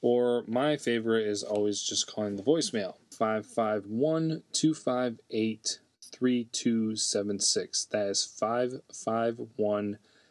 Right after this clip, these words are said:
Blue Bro. Well, it's, uh, yeah, it's kinda getting close here to midnight, so I am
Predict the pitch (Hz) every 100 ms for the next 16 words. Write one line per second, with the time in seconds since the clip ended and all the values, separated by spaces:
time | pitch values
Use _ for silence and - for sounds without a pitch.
0 | _ - 117 107 107 107 104 110 - -
1 | 110 104 - 104 98 - - _ _ _
2 | _ _ _ _ _ _ _ _ - 139
3 | 147 - _ 135 135 - - 135 127 120
4 | 117 110 98 - - - - 135 120 110
5 | 104 - 123 113 113 107 - 107 - 110
6 | 101 101 101 98 98 - 104 98 95 98
7 | 98 98 98 98 95 95 92